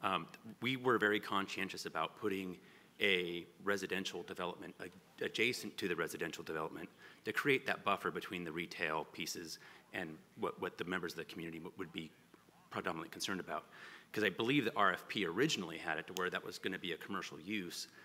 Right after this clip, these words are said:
but we were actually the ones saying that doesn't make sense because of the community. So that was one of the things that I wanted to kind of point out to everybody, that we are trying our best to try to accommodate the community as well as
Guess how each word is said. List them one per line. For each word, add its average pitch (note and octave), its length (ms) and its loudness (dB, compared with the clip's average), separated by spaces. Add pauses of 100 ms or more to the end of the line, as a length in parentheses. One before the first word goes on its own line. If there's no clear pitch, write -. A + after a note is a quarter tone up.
(160)
but F#2 100 -2
we A2+ 140 2
were F#2+ 140 4
actually F#2+ 300 4
the F2+ 80 2
ones F2+ 180 -6
saying E2+ 280 -4
that - 80 -8
doesn't G2+ 200 -2
make E2+ 180 -6
sense - 500 -4
because E2 240 -4
of - 60 -10
the E2+ 80 -8
community. D#2 440 -8 (680)
So C3+ 120 -2
that B2+ 140 6
was A#2+ 140 2
one A2 120 6
of G2+ 80 4
the F#2+ 60 4
things G2 260 0
that G2 80 4
I F#2 40 6
wanted F2+ 200 4
to E2+ 60 2
kind F2 160 -4
of - 100 -10
point F#2 160 -2
out F2 140 -2
to - 60 -6
everybody, E2 280 -6
that D#2 120 -6
we A2 100 0
are A#2 100 6
trying F2 600 0 (500)
our F2 120 0
best F2+ 320 0
to F#2+ 60 -10
try F2 160 -4
to E2 220 -4
accommodate E2+ 480 -2
the F#2 80 -10
community E2+ 360 -4
as E2 140 -10
well E2+ 340 0
as D#2 240 -4